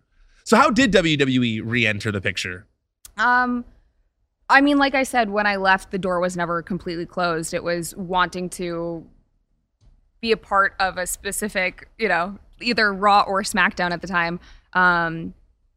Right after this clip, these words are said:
Speaker 2: and I had always had an open door, um, with both Steph and Hunter. Um,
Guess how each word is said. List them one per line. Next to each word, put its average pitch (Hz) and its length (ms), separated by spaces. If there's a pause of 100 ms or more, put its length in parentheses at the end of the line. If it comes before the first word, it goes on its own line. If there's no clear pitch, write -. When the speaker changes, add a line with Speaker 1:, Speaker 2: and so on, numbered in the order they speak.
(340)
Speaker 2:
and 202 680 (1000)
I 208 120
had 208 80
always 196 300
had 180 500 (600)
an 196 120
open 190 260
door, 175 480 (300)
um, 165 640
with 180 380
both 175 160
Steph - 540
and 170 580
Hunter. 165 420 (320)
Um, 160 520